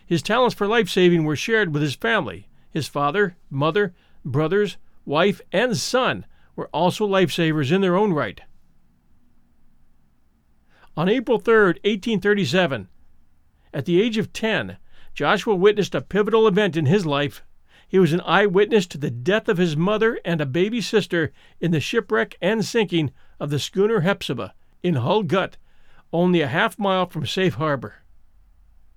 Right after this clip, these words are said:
Missus Esther James was returning from a visit to Boston in the Hepzibah, a paving stone hauling vessel owned by her son,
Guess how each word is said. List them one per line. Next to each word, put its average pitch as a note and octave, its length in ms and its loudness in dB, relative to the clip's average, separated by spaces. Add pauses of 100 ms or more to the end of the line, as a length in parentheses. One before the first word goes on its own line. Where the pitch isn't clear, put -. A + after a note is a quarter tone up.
(380)
Missus G3 480 2
Esther F#3+ 300 0
James E3+ 380 0
was C#3+ 160 -2
returning G3 360 0
from G3+ 140 -4
a D#3+ 80 2
visit F#3 320 -2
to A3 80 -2
Boston E3+ 540 -2 (260)
in B3 180 0
the F3+ 80 0
Hepzibah, C#3+ 560 -2 (360)
a C#3+ 60 -4
paving A3 400 -2
stone G3 320 0
hauling G3+ 340 2
vessel E3 400 -2 (340)
owned G3+ 240 2
by G#3+ 160 0
her G3+ 140 4
son, C#3+ 500 -2